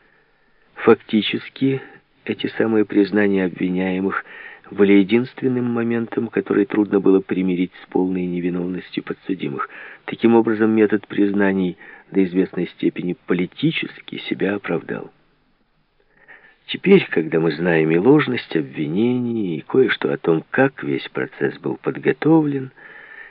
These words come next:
мы способны судить о нем холодно и трезво. Но в то время и для партии, и для всего мира дело выглядело иначе. Тогда это было ужасающее событие, разыгравшееся на глазах публики.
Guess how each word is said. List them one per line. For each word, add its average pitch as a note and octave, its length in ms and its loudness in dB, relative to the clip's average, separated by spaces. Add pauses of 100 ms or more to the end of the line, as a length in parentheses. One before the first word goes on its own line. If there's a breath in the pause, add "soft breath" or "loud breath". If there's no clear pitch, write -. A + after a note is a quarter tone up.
(140)
мы F3 100 -2
способны C#3 640 0
судить G#2+ 320 -4
о A2+ 60 -2
нем G#2+ 180 -2
холодно A2 540 -2
и - 20 -8
трезво. D#2+ 540 -2 (840 soft breath)
Но D#2+ 140 -2
в - 80 -8
то A#2 160 0
время A#2+ 340 2
и - 180 -4
для G2+ 160 4
партии, G#2 540 2
и F2+ 60 2
для E2+ 160 2
всего F2+ 320 0
мира C3 400 -2 (500 loud breath)
дело D#2 360 2
выглядело F2 520 0 (100)
иначе. B2+ 440 -6 (680 soft breath)
Тогда D#2 320 2
это G#2 220 2
было G#2+ 180 4
ужасающее A2 920 0
событие, A#2 520 -2
разыгравшееся F2 920 -2 (160)
на D#2 120 -2
глазах C#2+ 500 -2
публики. - 640 -6